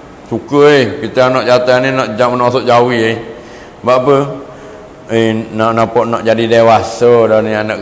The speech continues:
kita ni, jawi dah eh. Tapi beza sikit jawi orang kita dengan orang Arab. Orang Arab dia jawi masa kecil.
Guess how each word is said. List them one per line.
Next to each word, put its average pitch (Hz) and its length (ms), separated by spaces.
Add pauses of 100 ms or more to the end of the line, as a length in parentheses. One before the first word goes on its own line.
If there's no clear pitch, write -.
kita 107 240
ni, 107 240
jawi 107 400
dah 104 160
eh. 110 240 (1300)
Tapi 107 260
beza 135 480
sikit 120 400
jawi 127 400
orang 123 220 (100)
kita 131 220
dengan 120 260
orang 117 160
Arab. 127 360 (180)
Orang 113 260
Arab 123 240
dia 120 300
jawi 127 160
masa 123 240
kecil. 135 400